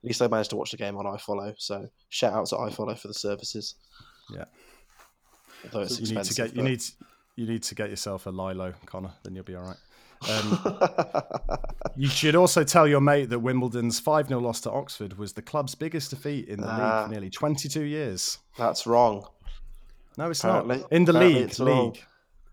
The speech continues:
Speaker 1: Yeah,
Speaker 2: It's
Speaker 1: well,
Speaker 2: wrong if
Speaker 1: apparently
Speaker 2: you include, um, they lost to York when they were in the conference five nil. Do you remember
Speaker 1: Yeah,
Speaker 2: Richard
Speaker 1: in
Speaker 2: Brodie?
Speaker 1: two thousand and ten. Oh, right, that was it. Yeah, 'cause he,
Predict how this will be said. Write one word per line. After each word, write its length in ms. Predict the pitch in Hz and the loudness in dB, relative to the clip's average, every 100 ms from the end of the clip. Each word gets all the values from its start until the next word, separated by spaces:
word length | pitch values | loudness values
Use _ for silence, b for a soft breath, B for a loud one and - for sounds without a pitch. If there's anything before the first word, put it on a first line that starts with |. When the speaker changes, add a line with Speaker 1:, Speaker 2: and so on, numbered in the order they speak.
| _ | _
Speaker 1:
Yeah, 160 | 120 123 | 2 6
Speaker 2:
It's 80 | 139 | 8
Speaker 1:
well, 100 | 127 | 8
Speaker 2:
wrong 140 | 165 | 8
if 60 | 147 | 8
Speaker 1:
apparently 160 | 135 | 6
Speaker 2:
you 40 | 156 | 6
include, 500 | 151 143 160 143 120 - | 4 4 4 4 0 -2
um, 400 | 147 135 131 123 | 4 4 4 2
they 100 | 139 | 2
lost 280 | 143 143 - | 4 2 2
to 40 | |
York 460 | 131 139 127 117 - 131 | 0 2 2 0 -6 -6
when 140 | 120 | -2
they 80 | 117 | -2
were 60 | |
in 60 | 113 | -2
the 60 | 107 | -4
conference 460 | 117 113 101 95 | -4 -4 -6 -8
five 260 | - 110 104 | -6 -6 -4
nil. 220 | 113 104 | -6 -6
Do 60 | 107 | -4
you 40 | |
remember 380 | 123 120 120 117 | -2 -2 -2 -2
Speaker 1:
Yeah, 220 | 120 120 | 0 2
Speaker 2:
Richard 180 | 117 117 | 2 0
Speaker 1:
in 60 | 117 | 0
Speaker 2:
Brodie? 180 | 120 127 | 2 2
Speaker 1:
two 40 | |
thousand 280 | 123 123 123 | 2 0 0
and 120 | 117 | -8
ten. 320 | 120 135 120 107 _ | -2 0 0 -4 _
Oh, 260 | 123 117 110 | 2 4 4
right, 240 | 113 113 | 0 -4
that 160 | 117 113 | -4 -4
was 140 | 101 117 | -2 -4
it. 120 | - | 0
Yeah, 140 | 127 120 | 0 2
'cause 180 | 123 | 0
he, 160 | 127 120 | -2 -4